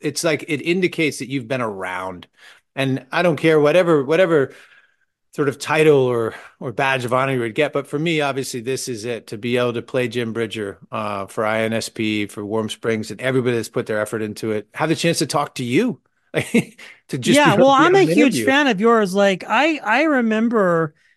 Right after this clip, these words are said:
Speaker 2: Extreme Home Makeover, and it was, like, early two thousands. I was watching clips,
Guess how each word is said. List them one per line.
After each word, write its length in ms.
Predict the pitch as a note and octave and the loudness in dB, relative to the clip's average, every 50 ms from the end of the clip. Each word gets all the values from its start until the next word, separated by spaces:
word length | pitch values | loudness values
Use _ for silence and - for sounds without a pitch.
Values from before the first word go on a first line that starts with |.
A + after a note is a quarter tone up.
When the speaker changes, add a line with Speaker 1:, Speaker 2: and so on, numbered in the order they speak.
| _ _ _ _ _ | _ _ _ _ _
Speaker 2:
Extreme 440 | G3 F3 - - - G#3+ G3+ G3+ F#3+ | -8 -8 -6 -6 -2 0 2 2 2
Home 240 | F3 F#3+ F#3 F#3 F3+ | 2 2 2 2 2
Makeover, 840 | F3 F3 E3 - F3+ F3 E3+ D#3+ E3 F3 E3+ E3+ E3+ E3 E3 - | 0 0 -2 0 0 0 0 0 0 0 2 2 2 0 -2 -4
and 220 | - E3 E3 E3+ E3 | -6 -6 -6 -4 -6
it 40 | F#3+ | -6
was, 120 | F#3+ G3 | -4 0
like, 240 | A#3 G#3+ F#3 - - - | 0 0 0 -2 -6 -4
early 280 | F#3 F#3+ F#3+ G3+ G3+ | -2 0 0 0 0
two 240 | F3+ - - G#3+ G3+ | -2 -2 -4 -4 -2
thousands. 500 | - G3 F#3 F3+ F#3 F3+ F#3+ G3 F#3 - _ _ _ _ _ - | 0 0 0 2 2 0 0 -2 -4 -6 _ _ _ _ _ -2
I 100 | G#3 G#3+ | 2 2
was 180 | A3+ G#3+ G3 | 2 2 2
watching 460 | G3 G3+ G#3+ B3 A#3+ - - A3 F#3+ | 2 2 2 2 0 -2 -8 -8 -8
clips, 560 | F#3 - - B3+ C4 B3+ A3 F3+ - - - | -10 -4 0 2 2 2 2 -2 -4 -10 -12